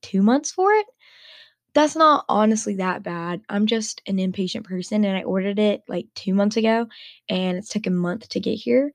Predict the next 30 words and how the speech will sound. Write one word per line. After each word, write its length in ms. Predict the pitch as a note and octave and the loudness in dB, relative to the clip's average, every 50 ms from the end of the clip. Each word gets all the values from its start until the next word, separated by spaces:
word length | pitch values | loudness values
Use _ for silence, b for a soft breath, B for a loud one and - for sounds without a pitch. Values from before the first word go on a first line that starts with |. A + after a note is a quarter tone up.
| b b b b b b b b _ _ | b b b b b b b b _ _
But 320 | - G3+ G#3 G3+ - - | 2 4 4 4 2 0
her 280 | G#3+ - - - A3+ A3 | -4 -8 0 0 2 2
team 380 | G#3+ - - - A#3 A#3+ B3 C4+ | 2 0 2 4 6 6 6 6
and 80 | C4+ | 6
her 100 | C4+ B3 | 4 2
service, 360 | G#3+ - G#3 G#3 F#3+ F#3+ F#3 | 2 2 2 2 2 0 -2
I 100 | - - | -2 -2
will 220 | F#3 F3+ F#3+ F#3+ F#3+ | 0 2 2 0 0
say, 260 | - - - - - | 0 -2 -2 0 0
though, 180 | - - - A#3 | 0 0 -2 -2
'cause 160 | F#3+ - G#3+ | -2 -2 0
when 120 | G#3 G3+ | 2 2
I've 80 | F#3+ F#3+ | 2 2
emailed 420 | - - G3+ G3+ G3+ F#3+ F#3 F3+ | 0 -2 0 2 2 2 2 0
them 140 | F3 F3+ F3+ | 0 -2 -4
just 160 | F3+ F#3 - | -6 -8 -8
to 40 | - | -2
get 160 | F#3 F3 F3 | 0 0 0
updates 200 | F3 F3+ F3+ - | 0 -2 -4 -4
on 60 | F3+ | -6
my 60 | F3 E3+ | -10 -8
order, 240 | - F3 E3+ E3+ | -6 -4 -4 -2
they've 160 | F3 F3+ F3+ F3 | 0 0 0 0
been 140 | F3+ F3+ | 0 0
very 220 | F3+ F#3 F3+ F3+ F#3 | 0 2 2 2 2
responsive, 500 | G3 G3 - - F3 E3+ - - F3 E3+ B B B B B B B B _ | 0 0 -2 -4 -6 -6 -4 -6 -6 -6 B B B B B B B B _
very 260 | - F#3+ F#3+ F#3+ F#3 F3+ | 2 4 4 4 4 4
nice, 300 | F3 E3+ E3+ F3 - - | 2 0 -2 -4 -4 -2
very 260 | F#3+ F#3+ F#3+ G3 G3+ | 0 2 4 4 2
considerate. 540 | G3 G3 F3+ - - - - - - - | 2 -2 -4 -4 -4 -4 -2 -2 -4 -4